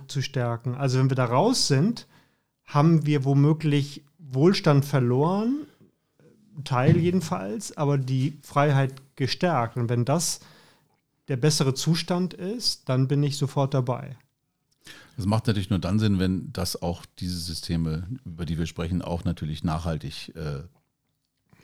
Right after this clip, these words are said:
Speaker 2: beeinflusst und auch, ne, zurückdrängt. Weil wenn die Chinesen weiterhin diese Macht haben, dann, äh, werden wir eher Übernahmekandidat, wenn wir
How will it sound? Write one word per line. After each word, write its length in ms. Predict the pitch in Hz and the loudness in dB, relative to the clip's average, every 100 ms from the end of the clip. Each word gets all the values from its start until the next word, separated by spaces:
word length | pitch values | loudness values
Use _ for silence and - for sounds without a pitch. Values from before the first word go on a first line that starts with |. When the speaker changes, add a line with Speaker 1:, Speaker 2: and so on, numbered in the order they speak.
| _ - | _ -10
Speaker 2:
beeinflusst 680 | - 78 85 82 76 - | -6 -4 -4 -4 -6 -8
und 180 | 80 71 | -10 -8
auch, 320 | 71 73 82 - - - _ _ - | -10 -10 -14 -16 -20 -20 _ _ -12
ne, 120 | 98 | -10
zurückdrängt. 760 | - - 95 - 71 65 65 - - | -10 -4 -4 -4 -8 -6 -8 -12 -10
Weil 260 | 69 67 | -8 -6
wenn 100 | 76 | -6
die 80 | 71 | -6
Chinesen 400 | - 80 78 73 | -4 -2 -2 -6
weiterhin 380 | 69 73 76 73 - - - _ 78 | -6 -6 -6 -6 -10 -20 -20 _ -8
diese 140 | 73 | -4
Macht 300 | 67 - - | -4 -4 -4
haben, 260 | 80 82 80 | -2 0 0
dann, 320 | 76 76 76 | 0 0 -2
äh, 360 | 76 73 69 73 | -2 -4 -4 -4
werden 180 | 80 73 | -2 -2
wir 160 | 64 | -4
eher 180 | 80 82 | -6 -4
Übernahmekandidat, 1080 | 98 98 78 71 71 78 76 67 73 76 71 | -2 0 0 0 -4 -4 -4 -4 -6 -6 -6
wenn 120 | 67 | -6
wir 160 | 71 | -8